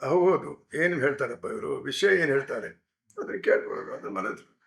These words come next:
ಅದ್ರ ವಿಷಯವಾಗಿ ಹೆಚ್ಚು ಕುತೂಹಲ ಇದ್ರೆ ಅದನ್ನ ಇನ್ನೂ ಓದ್ಬೇಕಂತ ಅನ್ಸಿದ್ರೆ ಓದಕ್ಕೆ.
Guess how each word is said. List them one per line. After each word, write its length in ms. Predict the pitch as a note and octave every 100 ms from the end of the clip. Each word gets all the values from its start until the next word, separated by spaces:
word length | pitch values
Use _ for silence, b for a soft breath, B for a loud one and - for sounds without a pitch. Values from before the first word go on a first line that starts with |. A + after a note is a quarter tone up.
| _ _ _
ಅದ್ರ 200 | - G#3
ವಿಷಯವಾಗಿ 520 | G3+ F#3+ - G3+ G3
ಹೆಚ್ಚು 260 | F3+ E3+ F#3+
ಕುತೂಹಲ 320 | F#3 F#3 F3+
ಇದ್ರೆ 320 | F3+ F3+ G3+
ಅದನ್ನ 320 | G3+ - F3+ F3+
ಇನ್ನೂ 280 | F3+ E3+
ಓದ್ಬೇಕಂತ 600 | G3+ F3+ E3 D#3+ D#3 D3
ಅನ್ಸಿದ್ರೆ 600 | C#3 B2+ B2+ A2+ - - b b b -
ಓದಕ್ಕೆ. 680 | G3+ G3+ G3+ G3 A2 -